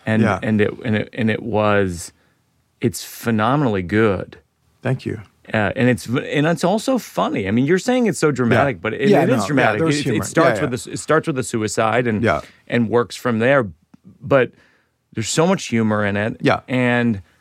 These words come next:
Speaker 1: to me, it's astonishing w-, when I watch it, I go, "How did Sterling not get approached to make a series in
Speaker 2: Yeah.
Speaker 1: two thousand seven or two thousand six,
Speaker 2: Yeah.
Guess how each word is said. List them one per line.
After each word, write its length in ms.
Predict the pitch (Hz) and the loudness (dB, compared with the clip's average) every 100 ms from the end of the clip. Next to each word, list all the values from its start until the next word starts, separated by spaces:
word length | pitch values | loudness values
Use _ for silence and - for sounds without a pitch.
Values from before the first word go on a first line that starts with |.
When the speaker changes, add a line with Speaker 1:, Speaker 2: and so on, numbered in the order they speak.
| _ _ _ _ _ _ _ _ | _ _ _ _ _ _ _ _
Speaker 1:
to 120 | - | -2
me, 320 | 135 151 196 185 | 2 4 4 2
it's 120 | 135 | 0
astonishing 1040 | 123 - - 127 135 143 131 113 98 98 - _ - | -6 -6 -4 0 0 0 0 -2 -2 -4 -10 _ -8
w-, 180 | 113 113 | -6 -6
when 260 | - 117 113 | -4 -2 0
I 80 | 104 | 0
watch 300 | 104 117 113 | 0 0 -2
it, 40 | |
I 60 | 104 | -2
go, 220 | 101 - _ _ _ _ _ | -2 -4 _ _ _ _ _
"How 540 | _ - 127 139 160 165 120 107 _ | _ -8 -2 2 2 2 -2 -12 _
did 420 | - 123 131 123 95 | -12 -2 0 0 -2
Sterling 1040 | - - 143 139 135 123 107 98 95 107 | -14 -8 0 0 2 0 -2 -2 -2 0
not 480 | 120 139 156 120 - _ _ _ _ _ - | 2 2 2 2 -2 _ _ _ _ _ -6
get 360 | 98 123 113 - - | 0 2 0 -6 -8
approached 520 | 127 - 127 117 - | -8 0 2 0 -2
to 60 | 123 | 0
make 220 | 113 101 | 0 0
a 60 | 101 | -6
series 760 | - 110 101 104 101 92 - - _ _ _ - | -6 -2 0 2 0 -2 -8 -18 _ _ _ -4
in 120 | 123 | -2
Speaker 2:
Yeah. 40 | |
Speaker 1:
two 140 | - - | 0 2
thousand 340 | 131 107 101 | 2 0 -4
seven 460 | 95 135 120 - - - | -2 0 -2 -4 -14 -10
or 40 | |
two 140 | 95 123 | -2 0
thousand 260 | 110 101 | 2 0
six, 280 | 117 143 | 2 2
Speaker 2:
Yeah. 60 | 117 | 0